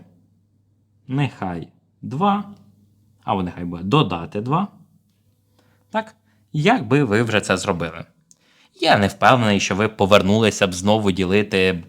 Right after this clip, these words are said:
многочлени в стовпчик. Це досить довго. А от знайти остачу за теоремою Безу супершвидко.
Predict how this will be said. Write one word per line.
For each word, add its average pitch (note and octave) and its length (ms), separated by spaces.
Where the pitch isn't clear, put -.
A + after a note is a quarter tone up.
многочлени F#2+ 720
в F#2 60
стовпчик. - 600
Це - 200
досить F2 560
довго. F#2+ 380
А G3 180
от A2 200
знайти A2+ 360
остачу C4 460
за C#3+ 100
теоремою G#2+ 500
Безу F#2+ 400
супершвидко. D3+ 760